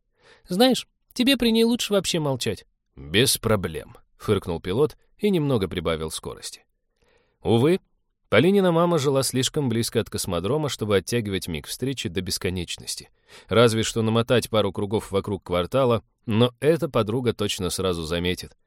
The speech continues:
И так зигзагом летели. Флайер мягко опустился возле приподъездной гравилавочки. Сидящие на ней бабки деловито общелкали космолетчиков из камер видеофонов и тут же принялись загружать изображение не то в социальные сети,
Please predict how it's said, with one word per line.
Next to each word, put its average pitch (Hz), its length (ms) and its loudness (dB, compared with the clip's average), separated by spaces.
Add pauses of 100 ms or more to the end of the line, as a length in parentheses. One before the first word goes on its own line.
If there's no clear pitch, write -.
(140)
И 98 160 4
так 110 260 2
зигзагом 82 540 -4
летели. 71 420 -14 (640)
Флайер 165 400 4
мягко 156 320 0
опустился 135 560 0
возле 110 360 0
приподъездной 95 640 -4
гравилавочки. 95 760 -2 (260)
Сидящие 117 500 2
на 107 100 2
ней 101 160 0
бабки 110 360 0
деловито 101 480 -2
общелкали 104 720 -2
космолетчиков 98 760 -4
из 98 120 -4
камер 92 320 -2
видеофонов 87 680 -4 (300)
и 113 160 4
тут 185 180 0
же 196 140 0
принялись 147 460 0
загружать 117 540 -2
изображение 104 720 0
не 123 160 -2
то 127 180 -2
в - 60 -6
социальные 90 560 -2
сети, 165 420 -2